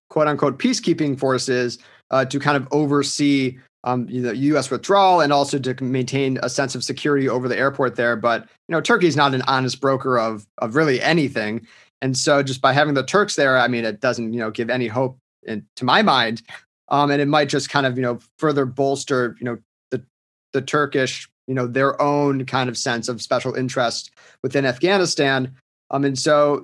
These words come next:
uh, uh, as we've, again, as we've talked about, right, the, the U S, U S should be ending these endless wars, but the ways in which we do them have implications. And so, you know, for me, I, I just can't,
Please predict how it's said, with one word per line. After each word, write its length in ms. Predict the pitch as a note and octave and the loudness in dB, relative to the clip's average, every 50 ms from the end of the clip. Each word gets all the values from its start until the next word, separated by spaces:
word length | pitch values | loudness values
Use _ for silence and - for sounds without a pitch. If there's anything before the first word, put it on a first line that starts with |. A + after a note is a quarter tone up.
| - - - | -8 -10 -8
uh, 100 | B2+ - - | -8 -6 -4
uh, 120 | - C#3+ - - | -4 -2 0 2
as 160 | E3 F3+ D#3+ | 2 2 2
we've, 140 | E3 E3+ D#3+ - | 2 0 0 0
again, 240 | F3 F3+ A#3+ A#3+ G#3+ | 0 2 2 2 2
as 100 | F3+ C#3+ | 2 0
we've 100 | D#3 C3 | 0 0
talked 240 | - D3 D3 C3+ B2+ | 2 2 2 2 2
about, 200 | C3 A#2 A2+ G#2+ | 0 0 0 0
right, 260 | A#2 A2+ A2 - - | 0 -2 -2 -2 -4
the, 160 | C3 C3 - - - | -4 -4 -4 -6 -8
the 120 | C3 C#3+ | -4 -2
U 180 | D#3 F#3+ A3+ A#3+ | 0 2 2 2
S, 100 | G3+ - - | 2 0 -2
U 200 | C3+ D3+ E3+ G3+ | -2 2 2 4
S 140 | G#3 F#3+ - | 4 2 0
should 300 | - - - D#3+ D3+ C#3 | -2 -2 0 0 0 0
be 160 | C#3+ C#3+ - | 0 0 0
ending 420 | - C3 B2+ B2+ B2+ A#2+ A#2 A#2+ | 0 0 0 0 0 0 -2 -2
these 140 | A#2 B2+ A2+ | -4 -2 -2
endless 320 | A2 A#2+ B2 A#2+ A2+ - | -2 -2 -2 -4 -6 -6
wars, 260 | - A2 G#2+ G#2+ A2 A2 | -4 -4 -4 -4 -4 -6
but 140 | - G#2+ | -6 -6
the 60 | - C3 | -4 -2
ways 200 | C#3 D3 D3+ D3+ | 0 0 0 0
in 60 | D#3 | -2
which 160 | D3 C#3 - | -2 -2 -2
we 100 | D3 C#3+ | -2 -2
do 220 | C#3 B2+ D#3 F3+ | 0 2 2 2
them 420 | F3 D3 C#3 C3 B2+ B2+ B2+ B2 - _ _ _ _ _ - | 4 4 2 2 2 0 -2 -4 -8 _ _ _ _ _ 0
have 280 | D3 C#3 C3+ C3+ C3 | 2 4 4 4 2
implications. 760 | C3+ C#3 B2 C3 B2 - - A#2 A#2 A2+ G#2+ - A2 G#2+ G2+ G#2+ | 0 -2 -2 -2 -4 -2 0 0 0 -2 -2 -4 -6 -6 -6 -6
And 120 | G#2+ G#2 | -6 -6
so, 460 | - - A#2+ A#2 A2+ A2+ G#2 G#2+ G#2+ _ _ _ _ _ _ | -4 -2 0 0 0 0 -2 -4 -6 _ _ _ _ _ _
you 60 | - | -2
know, 120 | C#3 C#3+ C#3 | 0 0 2
for 140 | C#3 - F3+ | 2 2 2
me, 240 | G#3 B3 B3 A3+ | 2 2 4 4
I, 300 | G3+ C#3+ D3+ D#3 - - | 4 4 4 4 4 2
I 40 | D3+ | 2
just 200 | C#3+ D3+ D3 - | 2 0 -2 -4
can't, 360 | - - D3 C#3+ C#3 B2+ C3 | -2 0 0 0 0 -2 -4